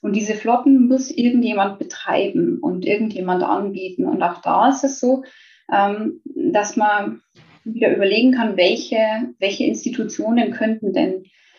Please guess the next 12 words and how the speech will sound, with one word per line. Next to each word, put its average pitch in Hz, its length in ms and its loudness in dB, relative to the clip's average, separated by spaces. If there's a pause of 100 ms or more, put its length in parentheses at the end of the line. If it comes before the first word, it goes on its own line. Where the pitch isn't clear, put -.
(160)
Betreiber 196 580 0
von 180 160 0
solchen 175 320 -4
Flotten 180 320 -4
sein. 180 220 -2
Und 180 120 2
auch 175 220 0
da 208 320 2
könnten - 300 -4
Städte 196 420 -2
und - 140 -2
Ö-P-N-V-Anbieter 190 1120 -2